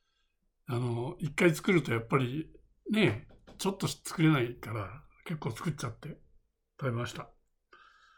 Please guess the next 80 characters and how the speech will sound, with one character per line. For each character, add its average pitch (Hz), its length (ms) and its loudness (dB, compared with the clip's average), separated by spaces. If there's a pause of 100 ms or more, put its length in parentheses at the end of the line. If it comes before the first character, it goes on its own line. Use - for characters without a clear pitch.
(460)
一 - 180 0
人 190 120 8
で 151 80 8
い 127 80 6
る 113 120 -2
と 127 380 2 (300)
仕 - 160 -6
事 156 260 6
の 160 80 8
合 156 160 8
間 151 140 6
に 147 320 4 (360)
今 175 140 4
日 156 60 6
の 139 80 6
お 135 60 4
昼 139 220 0
は 120 120 0
何 151 280 8
を 120 160 0 (140)
食 120 140 -4
べ 123 80 0
よ 123 100 0
う 117 40 -8
か 123 120 -8
と 127 140 -10
か、 123 140 -4
夜 143 260 4
は 123 100 2
何 135 260 0
を 117 140 0
作 - 160 -10
ろ 135 140 2
う - 20 -4
か 123 140 -6
と 131 80 -8
か 120 80 -8
っ 110 100 -10
て 143 80 -8
考 135 140 -10 (160)
え 120 160 0
て 131 340 -10
準 151 200 4
備 131 100 0
し 151 160 -2
な 143 100 4
く 139 60 -10
て - 120 -4
は 107 140 -2
い 110 60 -4
け 139 100 -4
な 127 120 2
い 131 40 2
わ 131 140 2
け - 80 -8
で 110 100 -6
し - 120 -12
て、 - 200 -10 (1500)
そ - 140 -2
れ 185 80 4
は 175 100 6
結 247 200 2
構 147 80 4
楽 139 260 2
し 156 160 2
い 151 60 2
時 127 200 -2
と - 260 -10 (120)
め 151 120 6
ん 165 60 8
ど 160 80 6
く 160 60 -2
さ 170 100 6
い 151 80 8
時 - 240 -6
が 120 100 -2
あ 107 40 -2
り 107 80 -4
ま 110 140 -2
す。 - 280 -12